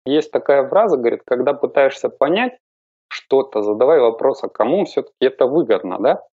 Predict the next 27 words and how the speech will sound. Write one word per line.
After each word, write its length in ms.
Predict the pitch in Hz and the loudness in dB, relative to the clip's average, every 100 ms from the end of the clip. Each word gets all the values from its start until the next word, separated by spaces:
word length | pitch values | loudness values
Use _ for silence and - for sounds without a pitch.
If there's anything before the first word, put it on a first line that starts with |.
| _ | _
И 80 | 135 | -2
вот 220 | 156 196 | 0 0
мы 100 | 196 | -2
тоже 300 | - 156 101 | 0 2 2
попробуем 520 | 95 - - 156 120 113 | -2 -4 -2 -2 0 -2
задать 320 | 120 131 131 | 0 0 -2
вопрос, 380 | 127 - 107 - | -6 -2 -4 -4
а 60 | |
кому 320 | - 131 190 | -6 -4 -2
же 120 | 202 151 | 0 0
выгодна 560 | 165 175 110 101 95 - _ _ _ | 0 -2 -4 -4 -8 -14 _ _ _
популяризация 1000 | - 117 135 127 120 117 117 180 - 113 - | -4 -2 0 2 2 2 2 0 0 -6 -2
празднования 600 | 123 147 147 117 107 101 | 0 0 0 -2 0 -2
Дня 260 | 101 120 139 | -2 -4 -4
Святого 480 | - - - 120 | -6 -4 2 2
Валентина? 640 | 110 117 123 127 110 90 - _ _ _ _ _ _ _ | 4 2 0 -2 -4 -4 -10 _ _ _ _ _ _ _
Когда 400 | 135 143 151 185 | 0 2 2 2
он 180 | 123 110 | 2 -2
появился 600 | - 120 147 214 - 120 | -2 0 0 -2 -2 -2
и 40 | |
когда 360 | - 123 139 160 | -2 -2 0 -2
стал 580 | - 170 160 131 127 - | -2 0 2 2 -2 -4
праздноваться 840 | 160 147 113 110 101 98 - - - | 0 2 0 -4 -6 -8 -10 -12 -2
этот 380 | 160 160 113 - | -2 0 -6 -4
новый 280 | 127 131 110 | -4 -4 -4
день 240 | 113 123 | -4 -4
календаря? 680 | - 113 117 117 110 92 | -2 0 2 2 2 0